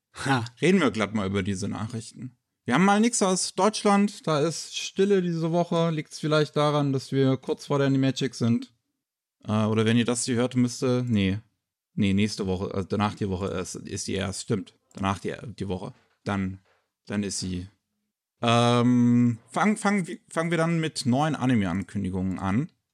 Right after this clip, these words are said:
Speaker 2: Wir haben einmal was Neues von Ichiro Oda,
Speaker 1: <laughs>
Speaker 2: dem One Piece Mangaka. Und zwar von,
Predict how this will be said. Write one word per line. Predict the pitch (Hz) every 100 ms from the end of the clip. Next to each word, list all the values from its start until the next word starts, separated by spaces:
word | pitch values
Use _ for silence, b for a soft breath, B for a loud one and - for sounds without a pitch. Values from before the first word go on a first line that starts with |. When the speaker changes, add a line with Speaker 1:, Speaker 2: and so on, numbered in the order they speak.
| _ _ _
Speaker 2:
Wir | 131 156
haben | 170
einmal | 139 165 120 98
was | 117 117
Neues | 151 156 147 120 147 -
von | - 135 127 156 185 202 208 -
Ichiro | - 160 220 214 185 165 151
Oda, | 151 143 104 131 202 _ _ _ -
Speaker 1:
<laughs> | - 311
Speaker 2:
dem | 113 131 160 165 147
One | 131 139 160
Piece | - 110 107 -
Mangaka. | 104 107 113 117 - 113 131
Und | 113
zwar | 120 127 127
von, | - 131 165 196